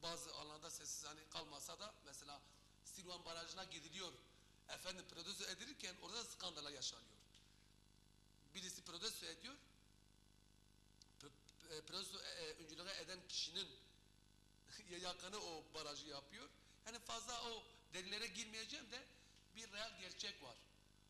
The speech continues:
Bugün benim diğer, bugün bu televizyonda, bugün burada da bir yolsuzluk, bir, e, usulsüzlük eğer oluyorsa bunun sorumlusu buranın genel sahibidir. Bugün Diyarbakır'ımda yolsuzluk, hırsızlık yapıyorsa bunun sorumlusu B D P'mizdir. Niye?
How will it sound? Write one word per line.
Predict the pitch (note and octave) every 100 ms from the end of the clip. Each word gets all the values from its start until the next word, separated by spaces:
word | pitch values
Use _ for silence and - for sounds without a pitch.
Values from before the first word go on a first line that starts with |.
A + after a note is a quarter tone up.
| -
Bugün | E3 F3
benim | F3 F#3
diğer, | F#3 F3+ F3+
bugün | F3 - F3+
bu | F#3 - -
televizyonda, | D3+ D3+ D3+ F3 E3+
bugün | E3 D3
burada | D3+ D3 A#2+
da | G#2 - - - - D#3
bir |
yolsuzluk, | D#3 D3 C#3 - D3
bir, | D#3+
e, | D3 C#3+ C#3 C3+ C3+ C3+ C3+
usulsüzlük | - - D3 D#3
eğer | D3
oluyorsa | D3 D3 F#3 D3 - F3 - - - -
bunun | D#3 E3+
sorumlusu | - D3+ D#3 - G2+ - - - -
buranın | E3 F3+ - D3
genel | D#3+
sahibidir. | E3+ B2 G#2+ G#2 G#2 - - - - - - - -
Bugün | E3+ F#3 C#3+
Diyarbakır'ımda | E3 F3+ D#3+ D3 B2+ A#2+
yolsuzluk, | C#3+ C#3+ D3+
hırsızlık | C#3+ C#3 E3
yapıyorsa | C3+ F3+ D#3 E3
bunun | F3
sorumlusu | - D#3 D3+
B | D#3+ D3+
D |
P'mizdir. | - C#3+ D3+ - - - - - -
Niye? | F3+ G#3